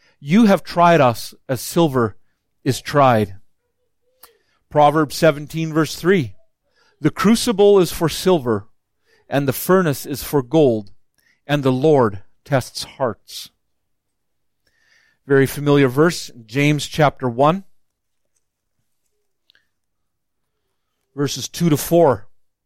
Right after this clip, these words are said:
"Count it all joy, my brothers, when you meet trials of various kinds." So here we see James employing the same language as Peter.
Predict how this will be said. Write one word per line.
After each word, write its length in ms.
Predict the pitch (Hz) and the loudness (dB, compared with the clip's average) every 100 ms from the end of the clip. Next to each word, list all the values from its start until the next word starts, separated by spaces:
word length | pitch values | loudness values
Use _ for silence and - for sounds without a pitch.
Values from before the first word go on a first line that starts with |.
| _ _ _ _ _ _ _ _ _ _ _ _ _ _ | _ _ _ _ _ _ _ _ _ _ _ _ _ _
"Count 240 | - 165 170 | -2 0 0
it 100 | 156 | -2
all 220 | 160 185 | 2 2
joy, 300 | 160 175 180 | 2 2 2
my 140 | 170 135 | 4 2
brothers, 560 | 131 123 117 101 - _ _ _ _ _ | 2 0 0 -6 -14 _ _ _ _ _
when 180 | 123 147 | -4 0
you 140 | 156 | 2
meet 360 | 156 175 - - | 2 0 -2 -12
trials 480 | - 151 139 120 104 | 0 2 4 2 -2
of 140 | 120 | -12
various 460 | 107 131 143 139 - | 0 2 4 2 -2
kinds." 440 | 139 127 104 104 | -4 -4 -4 -8
So 60 | 117 | -14
here 160 | 135 | -8
we 120 | 147 139 | -8 -8
see 340 | - 151 110 - _ _ _ | -2 -2 -2 -10 _ _ _
James 340 | 127 143 123 | -2 -2 -4
employing 400 | 139 135 156 143 | -12 -6 -2 -2
the 80 | 120 | -2
same 300 | - 147 139 | -4 -2 0
language 360 | 135 139 131 117 | 0 0 -2 -10
as 120 | 107 | -14
Peter. 480 | - - 135 104 | -14 -8 -4 -4